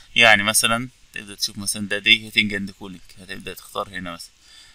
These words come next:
day heating ولا cooling، ده cooling. تمام، ديت اهي، يبقى تاخد الرقم ده تقول له assign.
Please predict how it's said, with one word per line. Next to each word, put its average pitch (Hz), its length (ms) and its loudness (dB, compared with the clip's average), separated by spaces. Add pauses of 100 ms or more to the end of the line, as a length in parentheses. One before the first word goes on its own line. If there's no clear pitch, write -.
(160)
day 123 320 4
heating 117 180 4
ولا 110 180 -2
cooling، 123 440 0 (1700)
ده 117 160 0
cooling. 104 480 -4 (1700)
تمام، 123 340 0
ديت 110 400 8
اهي، 85 160 -20 (760)
يبقى 110 180 -6
تاخد 123 280 0
الرقم 113 300 0
ده 98 100 -2
تقول 120 220 -8
له - 160 0
assign. 87 340 -2